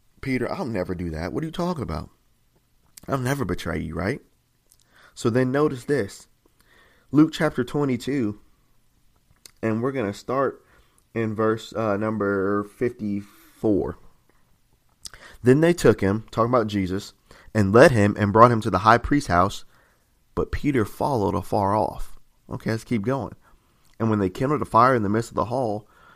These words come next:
and were set down together, Peter sat down amongst them. But a certain maid beheld him and sat by the fire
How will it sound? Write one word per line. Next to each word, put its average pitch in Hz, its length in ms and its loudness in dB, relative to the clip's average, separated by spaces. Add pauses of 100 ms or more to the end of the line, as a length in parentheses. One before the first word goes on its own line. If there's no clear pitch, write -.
(140)
and 107 120 -2
were 95 80 -4
set - 200 -2
down 107 180 2
together, 101 480 -4 (500)
Peter 143 240 4
sat 98 300 0
down 98 380 0
amongst 123 440 -4
them. 71 240 -8 (640)
But 113 120 4
a 107 60 4
certain 113 460 -2
maid 147 280 0
beheld 135 320 -2
him 104 120 -2
and 101 160 -6
sat 110 220 -4
by 107 120 -4
the 95 80 -8
fire 120 480 -4